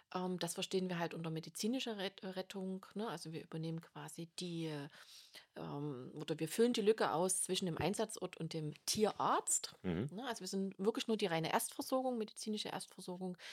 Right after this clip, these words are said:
Speaker 1: Technische Rettung ist im Endeffekt, ähm, ja, die Klassiker, ne? Katze sitzt auf dem Baum, kommt nicht runter oder, äh, ein Tier ist in Luft-, äh, in den Lichtschacht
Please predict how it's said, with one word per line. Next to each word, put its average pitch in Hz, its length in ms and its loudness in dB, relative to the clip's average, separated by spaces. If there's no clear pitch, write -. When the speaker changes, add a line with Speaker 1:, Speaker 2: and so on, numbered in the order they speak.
Speaker 1:
Technische 190 400 2
Rettung 165 320 0
ist - 160 -8
im 156 80 -8
Endeffekt, 160 680 -10
ähm, 156 380 -8
ja, 143 140 -10
die 151 80 -14
Klassiker, 151 480 -4
ne? 208 160 -2
Katze 170 320 -12
sitzt 170 200 -10
auf 202 60 -10
dem 170 120 -4
Baum, 220 260 2
kommt 190 240 -4
nicht 190 180 -6
runter 202 560 4
oder, 160 480 -8
äh, - 60 -12
ein 185 120 -6
Tier 214 200 0
ist 190 100 -4
in 196 240 -2
Luft-, - 320 -2
äh, 165 160 -4
in 160 160 -6
den 143 140 -4
Lichtschacht 214 520 0